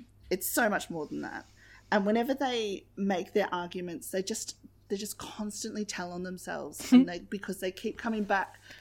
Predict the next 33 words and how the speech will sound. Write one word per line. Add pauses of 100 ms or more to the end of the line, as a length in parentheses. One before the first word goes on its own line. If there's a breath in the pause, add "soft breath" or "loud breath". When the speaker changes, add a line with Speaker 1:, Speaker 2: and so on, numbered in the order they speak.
(140 loud breath)
Speaker 1:
to
misogynist
views
Speaker 2:
Yeah.
Speaker 1:
and
you
know
that
they're
projecting (580)
what
they
think (560)
a
woman
should
be (880 soft breath)
because
they
haven't
unlearned
their
own
misogyny
Speaker 2:
Mm-hmm. (200)
Speaker 1:
and
they
haven't
done
the
work
on
that.